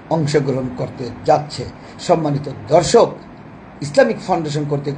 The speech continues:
আয়োজিত এই কম্পিটিশনে সে যাতে প্রথম স্থান অধিকার করে সুনাম বয়ে আনতে পারে এবং খাদিমুল কোরআন মডেল বালিকা হিফজ মাদ্রাসার সুনাম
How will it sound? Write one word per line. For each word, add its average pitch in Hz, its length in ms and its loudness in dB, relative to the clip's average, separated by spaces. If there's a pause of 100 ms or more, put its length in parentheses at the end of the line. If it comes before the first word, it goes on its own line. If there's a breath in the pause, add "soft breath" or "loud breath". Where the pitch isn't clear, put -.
(120)
আয়োজিত 165 340 0 (680 loud breath)
এই 170 60 2 (120)
কম্পিটিশনে 156 580 -2 (500)
সে 175 120 2 (100)
যাতে 147 200 4 (120)
প্রথম 165 240 2 (120)
স্থান 156 160 2 (140)
অধিকার 151 320 4 (100)
করে 123 160 -8 (1120)
সুনাম 208 360 6
বয়ে 165 240 6
আনতে 147 260 -2
পারে 143 180 -2 (520 loud breath)
এবং 156 180 4 (480)
খাদিমুল 190 460 2
কোরআন 143 220 2 (100)
মডেল 143 280 0 (240)
বালিকা 143 460 0
হিফজ 196 200 -4 (120)
মাদ্রাসার 143 420 0 (460 loud breath)
সুনাম 175 320 4